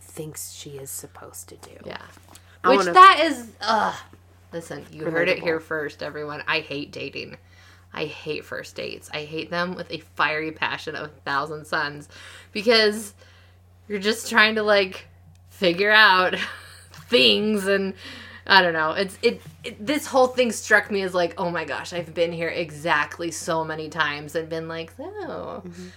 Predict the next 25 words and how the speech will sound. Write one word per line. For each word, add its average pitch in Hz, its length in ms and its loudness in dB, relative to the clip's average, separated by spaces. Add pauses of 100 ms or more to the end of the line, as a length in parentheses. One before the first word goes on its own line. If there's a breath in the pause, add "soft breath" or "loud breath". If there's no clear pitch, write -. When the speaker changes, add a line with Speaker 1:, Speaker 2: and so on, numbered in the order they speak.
(160 loud breath)
Speaker 2:
oh, 320 160 -2
that's 302 220 -4
so 381 180 -4
interesting. 262 800 -6
Oh, 269 320 -2
tell 381 240 -6
me 359 140 -6
more.'" 269 560 -2
When 214 100 0
I'm 208 140 2
just 202 100 -4
like, 180 220 0
"Blah, 196 680 6
ask 190 300 6
me 247 120 8
about 269 200 12
myself." 277 1000 10
<laughs> 247 300 6
Speaker 1:
We're 214 140 4
getting 247 320 8
some 233 220 -4
great 185 280 2
world 202 280 6
building 147 320 -2
stuff. - 340 -14